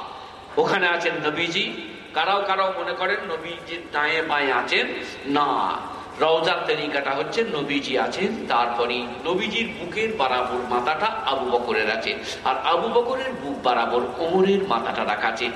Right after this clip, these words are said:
পরপর তিনটে আছে, ডায়ে বায়ে রাখা নাই।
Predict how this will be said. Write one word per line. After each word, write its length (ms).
পরপর 480
তিনটে 340
আছে, 220
ডায়ে 460
বায়ে 340
রাখা 260
নাই। 260